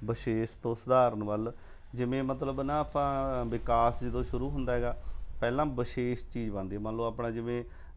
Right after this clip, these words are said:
ਪਹਿਲਾਂ ਸਿਰ ਦਾ ਜਿਹੜਾ ਹੈਗਾ ਕ-, ਢਾਂਚਾ ਬਣ ਗਿਆ ਨਾ, ਫਿਰ ਸਧਾਰਨ ਮਤਲਬ ਚੀਜ਼ਾਂ ਜਿਹੜੀਆਂ ਉਹ ਅੱਗੇ ਵੱਧਦੀਆਂ ਨੇਗੀਆਂ।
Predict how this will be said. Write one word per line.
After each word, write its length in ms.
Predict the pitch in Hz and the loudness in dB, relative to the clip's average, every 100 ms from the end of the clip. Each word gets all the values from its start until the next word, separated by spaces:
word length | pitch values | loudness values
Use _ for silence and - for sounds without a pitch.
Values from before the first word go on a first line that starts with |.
| - | 0
ਪਹਿਲਾਂ 220 | 117 127 | 2 2
ਸਿਰ 480 | 127 123 117 117 113 | 2 4 6 4 2
ਦਾ 140 | 110 110 | 0 0
ਜਿਹੜਾ 240 | 113 131 | 2 0
ਹੈਗਾ 260 | 120 113 127 | 0 -2 -4
ਕ-, 420 | - - - 110 - | -6 -12 -10 -10 -4
ਢਾਂਚਾ 300 | 127 123 113 | -4 -2 -2
ਬਣ 220 | 101 95 | -2 -2
ਗਿਆ 200 | 95 95 | -2 -2
ਨਾ, 100 | 113 | -2
ਫਿਰ 320 | 127 - 135 | -4 0 0
ਸਧਾਰਨ 560 | 135 139 139 139 123 120 | 0 2 6 6 4 0
ਮਤਲਬ 280 | 113 110 113 | -4 -2 -4
ਚੀਜ਼ਾਂ 360 | - 107 113 | -4 -6 -4
ਜਿਹੜੀਆਂ 260 | 104 110 117 | -2 -2 -2
ਉਹ 180 | 117 117 | 0 0
ਅੱਗੇ 160 | 98 | 0
ਵੱਧਦੀਆਂ 440 | 98 95 87 104 110 | -2 -4 -4 -4 -2
ਨੇਗੀਆਂ। 340 | 104 107 135 | -2 -4 -6